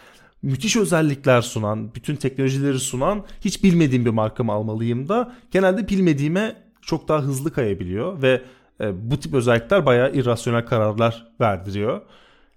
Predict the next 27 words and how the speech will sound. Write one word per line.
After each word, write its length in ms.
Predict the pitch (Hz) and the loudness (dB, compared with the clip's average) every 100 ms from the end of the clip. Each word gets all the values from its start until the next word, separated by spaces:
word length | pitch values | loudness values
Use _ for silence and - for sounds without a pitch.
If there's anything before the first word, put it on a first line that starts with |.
| _ _ 254 | _ _ -2
Birçoğunu 460 | 247 226 190 185 | 0 4 6 6
bu 80 | 175 | 6
arada 240 | 139 160 | 4 2
kullandım 580 | - 139 123 117 107 95 | 0 0 2 0 -2 -4
bu, 280 | 101 - - _ _ _ 123 | -6 -6 -12 _ _ _ -8
e, 300 | 104 98 - | -6 -6 -4
aktif 300 | 135 - 131 | -4 -4 -8
sürücü 580 | - 101 98 95 95 - _ _ _ _ _ _ 123 | -10 -10 -8 -6 -8 -8 _ _ _ _ _ _ -4
de-, 220 | 120 123 | -4 -4
destek 360 | 120 - 110 | -4 -6 -10
sistemlerini. 760 | - 117 110 98 98 95 98 101 | -8 -6 -4 -4 -4 -8 -10 -6
Yani 240 | 110 110 | -4 -4
kaza 360 | - 123 131 135 | -6 -2 2 2
önleyici, 480 | 139 139 135 135 139 | 0 -2 -2 -2 -4
şeritte 500 | - 135 127 139 135 | -4 -4 -2 -6 -6
tutma, 360 | 139 - 147 | -10 -4 -2
adaptif, 480 | 135 131 131 131 - | 0 0 0 -2 -10
her 320 | - 190 185 - - - | -2 0 0 -8 -20 -4
aklınıza 340 | 151 - 185 185 | -4 -2 0 4
gelebilecek 440 | 180 175 180 180 | 4 4 0 0
hepsini 440 | 214 - 185 202 175 | -2 0 -2 -2 -2
ya 440 | 156 190 185 - | 2 2 2 -4
direksiyondaydım 720 | 143 131 - 135 127 123 160 151 | -2 -2 0 -2 0 -2 -2 -4
ya 140 | 123 | 0
da 160 | 135 147 | 0 0
yanında 400 | 123 117 117 123 | -4 -4 -4 -4
deneyimledim. 480 | 101 92 90 87 | -4 -4 -8 -10